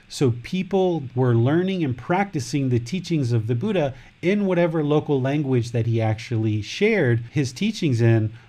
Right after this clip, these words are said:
but then eventually the teachings got put into Pali, which we consider to be this source text or the source of his original teachings.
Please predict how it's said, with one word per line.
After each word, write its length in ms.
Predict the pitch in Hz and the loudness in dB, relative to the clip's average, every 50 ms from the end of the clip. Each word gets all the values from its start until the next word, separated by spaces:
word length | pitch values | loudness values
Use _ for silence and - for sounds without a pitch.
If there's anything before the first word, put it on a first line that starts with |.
| - - - | -14 -4 -2
but 320 | 151 135 120 120 120 120 | 0 0 0 0 0 2
then 440 | 165 208 226 226 196 165 147 139 131 | 2 2 2 4 2 2 2 0 -2
eventually 800 | - 135 123 113 113 156 180 214 202 - - 160 139 135 131 127 | -4 -4 -4 0 0 0 0 0 0 -4 -4 -2 0 0 2 2
the 120 | 117 120 | 2 2
teachings 480 | 117 120 - 151 139 - 143 131 120 113 | 0 0 -4 -6 -6 -4 -2 -2 0 0
got 240 | 123 117 104 104 - - _ _ | 0 0 -2 -2 -6 -12 _ _
put 200 | - - 160 165 | -4 -2 -2 -2
into 440 | - 139 131 127 117 - - 120 101 | -2 -2 -2 -2 -2 -2 -2 -2 -4
Pali, 640 | 117 - - 196 202 214 196 160 131 120 113 113 113 - - - - | -4 -6 -2 0 2 2 4 4 4 4 2 2 0 -6 -14 -20 -4
which 240 | - 131 123 - - | -2 -2 -2 0 0
we 160 | 151 165 170 | 2 2 2
consider 480 | 165 175 156 123 - - 147 131 139 127 | 2 0 0 -2 0 -2 -2 0 0 -2
to 160 | - - 123 | 0 -2 -2
be 180 | 113 123 123 117 | 0 2 2 2
this 300 | 110 117 110 104 - - - - - - | 2 2 2 0 -2 -8 -16 -20 -20 -14
source 680 | - - - - - 156 143 151 147 120 - - - - | -10 -8 -8 -2 0 2 2 2 2 2 -2 -6 -10 -12
text 560 | - - 160 147 135 120 120 - - - - - - - - - | -10 -2 0 2 2 2 -2 -4 -10 -14 -16 -20 -20 -20 -8 -2
or 140 | 127 123 117 | 2 2 4
the 160 | 107 110 101 | 4 2 0
source 640 | - - - - - 160 156 156 151 139 120 - - - - | 0 -4 -8 -2 0 4 4 6 6 4 2 -2 -6 -6 -2
of 320 | 123 120 120 120 117 120 - - - - - | 2 2 4 4 2 0 -2 -10 -16 -20 -2
his 200 | - 139 123 113 | 2 2 4 4
original 420 | 117 110 120 117 104 117 104 104 101 | 4 6 4 4 4 4 2 2 0
teachings. 640 | - - 165 160 165 - 113 98 104 - - | 0 0 0 0 0 -2 -6 -6 -6 -12 -16